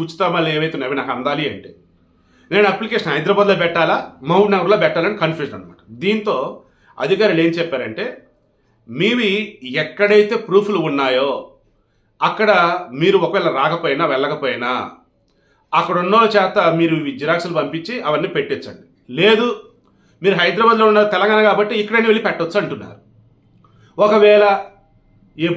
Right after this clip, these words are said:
బాంబేనో, ఢిల్లీయో, శ్రీలంకో ఎక్కడో ఉన్నారు, వాళ్ళు తెలంగాణ వాళ్ళే, వాళ్ళకి ఈ పథకాలకు సంబంధించి అన్నీ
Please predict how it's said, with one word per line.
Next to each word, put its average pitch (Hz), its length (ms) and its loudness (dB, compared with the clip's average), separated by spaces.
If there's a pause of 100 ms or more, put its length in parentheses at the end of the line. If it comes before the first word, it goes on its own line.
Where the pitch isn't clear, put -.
బాంబేనో, 185 560 2 (280)
ఢిల్లీయో, 180 520 2 (640)
శ్రీలంకో 185 420 0 (160)
ఎక్కడో 180 220 0 (100)
ఉన్నారు, 147 340 0 (800)
వాళ్ళు 208 240 0
తెలంగాణ 196 380 4 (120)
వాళ్ళే, 139 280 0 (100)
వాళ్ళకి 180 240 0
ఈ 170 80 -6
పథకాలకు 170 360 -2
సంబంధించి 165 240 -2
అన్నీ 160 120 0